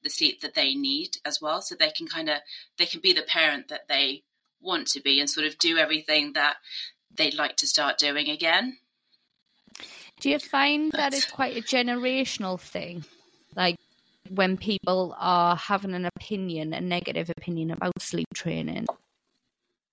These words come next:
Speaker 1: I think it's an interesting one, because the older generations, they generally just tend to be like, "Just let them, just leave them to it. They'll just let them cry and just leave it." And then I'm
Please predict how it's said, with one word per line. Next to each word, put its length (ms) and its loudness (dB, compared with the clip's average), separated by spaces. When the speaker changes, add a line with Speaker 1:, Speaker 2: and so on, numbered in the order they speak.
Speaker 1:
I 140 -2
think 260 0
it's 180 -4
an 180 -4
interesting 520 4
one, 200 0
because 500 -2
the 160 4
older 280 4
generations, 960 4
they 180 0
generally 360 2
just 180 -4
tend 180 -2
to 80 2
be 80 -4
like, 200 2
"Just 160 2
let 140 4
them, 300 -4
just 180 0
leave 160 4
them 160 -2
to 220 2
it. 180 6
They'll 280 4
just 180 -2
let 140 2
them 100 -8
cry 280 2
and 320 0
just 280 -2
leave 220 -2
it." 160 4
And 140 0
then 120 6
I'm 200 -2